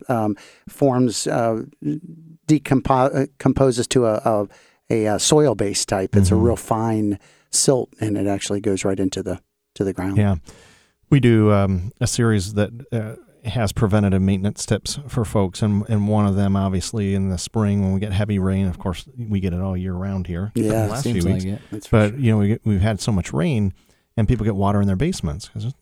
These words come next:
Speaker 2: everybody around here has a basement. And, um, one of the, one of the tips we give folks is make sure your grade around the house is adequate for water to slope away, so it's not coming back to the foundation and filling any of those pits,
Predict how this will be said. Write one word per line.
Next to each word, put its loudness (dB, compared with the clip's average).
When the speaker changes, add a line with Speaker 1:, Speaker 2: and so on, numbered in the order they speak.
Speaker 2:
everybody -4
around -2
here 0
has 0
a -4
basement. -6
And, -2
um, -2
one 2
of 2
the, 0
one 0
of 2
the -2
tips -6
we -2
give -2
folks -2
is -2
make 2
sure 0
your 0
grade 0
around -2
the -6
house -8
is -8
adequate -8
for -6
water -2
to -6
slope -6
away, -6
so -14
it's -10
not -6
coming -6
back -8
to -14
the -6
foundation -6
and -12
filling -8
any -10
of -10
those -8
pits, -4